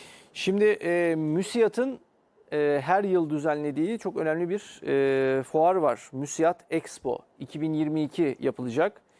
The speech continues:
İki beş Kasım tarihleri arasında ve on dokuzuncu kez, e, kapılarını açacak. Tabii hani bu büyümeden bahsediyoruz, e, ihracattan bahsediyoruz.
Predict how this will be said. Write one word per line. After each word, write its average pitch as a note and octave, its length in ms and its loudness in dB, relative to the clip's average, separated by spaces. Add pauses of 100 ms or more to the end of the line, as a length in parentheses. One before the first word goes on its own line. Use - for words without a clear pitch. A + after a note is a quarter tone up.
(400)
İki F3 380 -4
beş F3 200 0
Kasım G3+ 340 -2
tarihleri C#3+ 500 2
arasında C3+ 600 -2 (240)
ve C#3 200 0
on D#3+ 260 -2
dokuzuncu B2+ 380 -4
kez, - 480 -6 (600)
e, A#2+ 440 -2
kapılarını C3 400 -2
açacak. B2+ 460 -2 (440)
Tabii F#3+ 300 4
hani F#3 220 2
bu F3+ 160 0
büyümeden F#3 500 2
bahsediyoruz, E3+ 960 0
e, C#3+ 260 4
ihracattan E3+ 840 0
bahsediyoruz. D#3+ 720 0